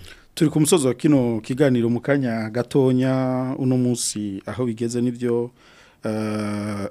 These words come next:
ejo ni umunsi w'akaruhuko hano iwacu mu gihugu c'u Burundi, kuko niho hazoshigwa ingori z'amashurwe ku ntatemwa za Cyprien, za President Cyprien Ntaryamira. Mu mino-, mu munota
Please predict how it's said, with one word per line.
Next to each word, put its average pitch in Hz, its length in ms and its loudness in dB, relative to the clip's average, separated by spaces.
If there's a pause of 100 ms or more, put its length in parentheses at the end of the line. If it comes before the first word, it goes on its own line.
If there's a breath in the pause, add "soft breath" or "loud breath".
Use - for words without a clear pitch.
(120)
ejo 127 300 6
ni 127 40 8
umunsi 127 260 6
w'akaruhuko 113 560 0
hano 117 600 2
iwacu 135 680 2 (960 soft breath)
mu 120 120 2
gihugu 139 260 6
c'u 156 120 4
Burundi, 131 420 8
kuko 135 460 4
niho 127 500 0
hazoshigwa 120 580 -4
ingori 120 240 -2
z'amashurwe 120 640 0 (140)
ku - 140 -8
ntatemwa 113 460 0
za 104 260 -2
Cyprien, 107 360 -8
za 107 120 -2
President 113 320 4
Cyprien 113 300 -2
Ntaryamira. 110 520 -2 (560 soft breath)
Mu 147 80 10
mino-, 147 360 12
mu 143 120 12
munota 139 400 8